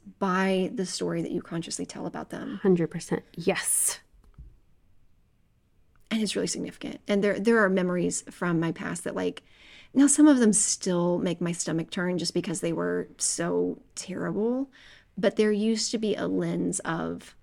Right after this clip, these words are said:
Speaker 1: shame and self-judgment, and they felt like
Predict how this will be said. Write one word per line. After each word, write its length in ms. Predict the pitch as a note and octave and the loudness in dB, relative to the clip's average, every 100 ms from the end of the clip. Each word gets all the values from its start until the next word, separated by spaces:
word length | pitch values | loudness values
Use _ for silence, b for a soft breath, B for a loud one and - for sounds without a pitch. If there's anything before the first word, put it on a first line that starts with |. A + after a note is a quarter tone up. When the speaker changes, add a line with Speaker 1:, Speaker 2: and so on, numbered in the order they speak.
| _ _ _ _ _ _ _ _ _ _ - _ | _ _ _ _ _ _ _ _ _ _ -20 _
Speaker 1:
shame 680 | - - - A3+ A#3 A#3 A3 | -12 -10 -4 0 2 4 2
and 140 | - F#3 | 0 -2
self-judgment, 800 | G3 F3 - A3 G#3 G#3+ G#3 G3+ | -2 -4 -4 -2 0 0 -2 -2
and 120 | F#3+ | -2
they 100 | F3 | -4
felt 680 | - - - A3+ G#3+ G#3+ - | -8 -20 -6 -2 0 -2 -6
like 520 | F#3 F3+ E3+ - - | -4 -4 -4 -8 -14